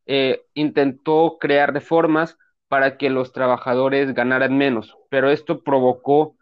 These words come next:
que los trabajadores, que todos, este, de, sí, los trabajadores, los campesinos, eh, se enfurecieran, se enojaran, y bueno, eh, abri-,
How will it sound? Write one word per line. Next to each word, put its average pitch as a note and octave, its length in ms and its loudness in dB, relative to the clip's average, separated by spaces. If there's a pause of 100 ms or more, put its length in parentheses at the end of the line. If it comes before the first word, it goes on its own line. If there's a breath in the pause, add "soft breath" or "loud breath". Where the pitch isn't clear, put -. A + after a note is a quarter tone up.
(260)
que C#3 120 -2
los C3 200 -2
trabajadores, B2+ 760 -2
que A2 140 -8
todos, B2+ 580 -4
este, A2 280 -12
de, G#2+ 480 -2 (880)
sí, F#3 240 2
los D#3+ 180 4
trabajadores, B2 680 2
los A#2+ 160 -8
campesinos, C#3 720 -6 (400 soft breath)
eh, B2 280 -2
se A#2+ 440 -4
enfurecieran, B2+ 680 -2
se B2+ 120 -2
enojaran, C#3+ 520 -2 (260 soft breath)
y B2 80 -8
bueno, C3 400 -2 (300)
eh, A#2+ 540 -2 (100)
abri-, B2+ 400 -2